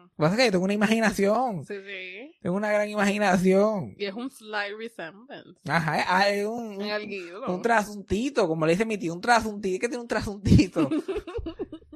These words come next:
Speaker 1: Y mi tío también es igual. Nosotros,
Speaker 2: Ujú.
Speaker 1: todas las novias que la teníamos, nosotros le hablábamos por apodo.
Speaker 2: Sí.
Speaker 1: Una le decíamos el Guasón.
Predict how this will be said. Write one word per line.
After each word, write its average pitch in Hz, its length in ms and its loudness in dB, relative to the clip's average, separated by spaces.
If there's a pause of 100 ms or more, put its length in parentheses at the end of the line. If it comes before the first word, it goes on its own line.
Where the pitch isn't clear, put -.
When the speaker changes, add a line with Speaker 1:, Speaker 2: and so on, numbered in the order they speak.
(240)
Speaker 1:
Y 175 60 -6
mi 175 180 -6
tío 175 140 -4
también 226 280 -4
es 233 80 0
igual. 226 300 2
Nosotros, 190 380 -2
Speaker 2:
Ujú. 208 80 -6
Speaker 1:
todas 208 160 4
las 262 100 4
novias 254 300 2
que 240 80 0
la 233 140 6
teníamos, 233 260 -2
nosotros 190 300 -2
le 220 80 4
hablábamos 214 420 4
por 185 160 6
apodo. 156 500 2 (280)
Speaker 2:
Sí. - 100 -20 (380)
Speaker 1:
Una 220 240 4
le 196 100 6
decíamos 214 380 6
el 196 80 4
Guasón. 160 520 2